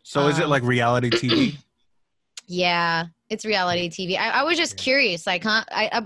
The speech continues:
Speaker 2: I was curious about the part, like, the kind of houses, but they really
Speaker 1: Mm-hmm.
Speaker 2: dived in deep into the, to the drama.
Speaker 1: Yeah. See,
Speaker 2: But I
Speaker 1: that's
Speaker 2: was
Speaker 1: how
Speaker 2: just
Speaker 1: kn-,
Speaker 2: like, it's
Speaker 1: that's how
Speaker 2: unnecessary.
Speaker 1: you know, that's how you know you're getting old, yo.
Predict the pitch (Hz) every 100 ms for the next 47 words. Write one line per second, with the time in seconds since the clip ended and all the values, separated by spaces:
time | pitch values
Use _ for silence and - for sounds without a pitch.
0 | - 226 - 262 269 233 220 214 208 185
1 | 170 175 - 196 170 160 190 214 254 -
2 | - - - 233 240 214 269 277 240 220
3 | 220 180 196 214 214 175 196 202 190 170
4 | 180 165 139 _ 160 - 165 147 - 147
5 | 135 123 123 - _ _ _ 113 104 95
6 | 85 _ _ _ _ - 165 190 190 196
7 | 120 110 - - _ _ _ _ - -
8 | 233 185 127 135 120 120 117 110 _ -
9 | 120 127 123 110 113 113 104 113 104 104
10 | 110 104 104 104 110